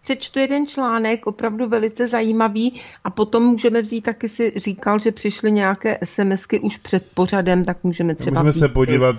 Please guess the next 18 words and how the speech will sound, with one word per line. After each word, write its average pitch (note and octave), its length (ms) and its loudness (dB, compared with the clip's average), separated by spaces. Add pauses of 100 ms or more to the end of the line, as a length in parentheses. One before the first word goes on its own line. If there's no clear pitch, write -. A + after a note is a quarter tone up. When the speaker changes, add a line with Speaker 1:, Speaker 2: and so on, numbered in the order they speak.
Speaker 2:
eh, B2 220 0
jestli A#2 240 -6
tam B2 140 0
něco, B2 380 -2 (340)
jestli A#2 220 -6
tam C3 180 4
něco B2+ 260 0
není, C3 220 2
a C3 40 2
ještě B2+ 220 -4
tady B2+ 340 -4 (360)
něco, B2+ 260 -6
když C3+ 140 -6
tak C#3 180 -2
zmíním C3 520 4
v B2 40 0
listárně, B2 800 2
takže A2+ 460 -4